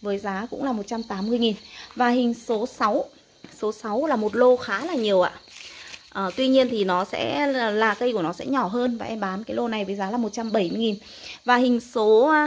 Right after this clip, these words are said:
hình số bảy, hình số bảy, nguyên một cái rề thân căng nù luôn. Đấy, thân to mập nù luôn.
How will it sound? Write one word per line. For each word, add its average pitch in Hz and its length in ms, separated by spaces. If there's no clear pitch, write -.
hình 247 180
số 214 180
bảy, 247 200
hình 226 180
số 208 80
bảy, 220 300
nguyên 254 220
một 220 80
cái 190 100
rề 226 260
thân 254 240
căng 254 280
nù 233 500
luôn. 262 160
Đấy, - 220
thân 247 160
to 240 160
mập 226 220
nù 208 260
luôn. 240 160